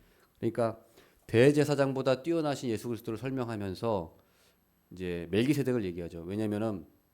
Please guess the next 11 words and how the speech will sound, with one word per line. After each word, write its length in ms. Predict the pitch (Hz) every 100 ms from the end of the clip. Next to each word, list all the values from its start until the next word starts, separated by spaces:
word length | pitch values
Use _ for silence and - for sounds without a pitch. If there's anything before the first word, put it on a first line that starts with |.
| _ _ _ _ _ _ _ _ _ _
어, 460 | 80 85 82 82 - _ _ _ _ _ _ _ _ _ _
레위 320 | 101 110 160
지파를 480 | 143 147 - 143 139
따른 260 | 131 123 117
대제사장, 600 | 107 98 98 87 82 76 _ _ _ -
이 80 | 107
사람들은 640 | 135 127 131 143 123 98 - _ _ _ _ _ -
레위 320 | 95 127 151
혈통을 720 | 151 170 - 175 123 92 92
따른 280 | - 127 127
대제사장, 640 | 117 104 98 98 101 95